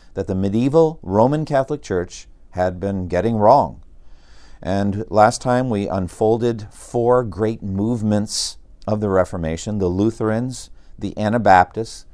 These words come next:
the Reformed movement led by John Calvin in Geneva, and then the Anglican movement, or the Church of England, culminating eventually in the ministry of the Puritans in the seventeenth century.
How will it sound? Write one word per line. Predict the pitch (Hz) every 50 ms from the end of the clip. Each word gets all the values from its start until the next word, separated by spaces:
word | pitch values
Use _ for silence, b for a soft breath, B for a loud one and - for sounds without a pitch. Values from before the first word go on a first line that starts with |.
| - - -
the | 104 95
Reformed | 90 92 - - - - 143 156 165 170 160 120 107
movement | 95 82 82 82 76 80 87 90 107 107 - - -
led | 85 87 85 90 90
by | 90 90
John | 90 85 98 95 98 98
Calvin | - 107 95 90 95 95 107 107
in | 107 110
Geneva, | 107 120 113 92 78 73 80 80 - -
and | - 92 92 95
then | 95 98 98 101 101 b b b b b b
the | - 98 -
Anglican | - 101 110 117 123 113 107 95 - - 95 90 90 90 95 - - -
movement, | - 92 87 82 95 92 95
or | 101 87
the | 85 85
Church | - - 92 87 - -
of | 95 85 - -
England, | 87 95 95 92 78 71 71 76 - b b b b b b b -
culminating | - 92 92 92 90 90 87 87 90 90 90
eventually | 90 82 92 101 104 101 - - 87 80 80 82 - - b b b b b b b b b b
in | 90 87 87 87 87
the | 90 90 90 92 - -
ministry | 117 104 101 95 92 90 - - 90 82 85
of | 82 80
the | 78 -
Puritans | - - - 92 87 87 85 80 - 80 71 73 - - -
in | 85 80 78
the | 78 76 78 80 - - -
seventeenth | - - - 90 82 80 82 80 - - - - -
century. | - - 80 73 - - - - 95